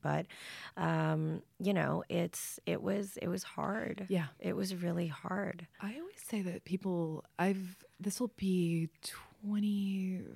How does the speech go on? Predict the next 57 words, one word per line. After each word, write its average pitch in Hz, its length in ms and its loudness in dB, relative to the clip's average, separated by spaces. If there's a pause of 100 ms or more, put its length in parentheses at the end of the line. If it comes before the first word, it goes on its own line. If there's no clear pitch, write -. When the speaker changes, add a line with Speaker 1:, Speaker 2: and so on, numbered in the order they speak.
(140)
Speaker 2:
was 190 140 -10
it - 140 -8
twenty-three 175 580 -4
years 262 440 -6
for 262 120 6
me 240 360 12
<laughs> - 180 0
Speaker 1:
Yeah. 208 220 0
Speaker 2:
here 214 320 12
in 190 380 10
New 196 100 6
York 175 300 4
this - 200 -4
year. 165 200 0
I 160 60 -2
always 170 160 0
say, 170 140 0
like, 160 220 -4
if 175 140 0
you 220 60 2
can 208 160 8
make 165 140 6
it 165 80 -6
through 160 100 -8
that 160 160 -6
first 170 320 -4
couple - 400 -4
of 170 160 -4
Speaker 1:
Yeah. 165 180 2
Speaker 2:
years. 175 440 0 (580)
Um, 160 300 8
but 175 160 2
I've 170 100 4
definitely 175 360 0
had 165 120 -2
that - 140 -4
thing 165 160 2
where 160 100 2
I 160 40 0
had 156 160 -2
to 160 80 -2
choose 151 320 0
between, 160 360 -2
like, 151 220 -2
okay, 151 220 0
ramen 190 540 4
or 269 120 6
taking 185 380 4
the 202 80 10
Speaker 1:
Yeah. 202 100 12
Speaker 2:
subway. 196 440 10
You 180 140 8
take 196 160 8
Speaker 1:
Yeah. 185 160 10
Speaker 2:
a 175 40 12
lot 180 260 12
of 196 300 4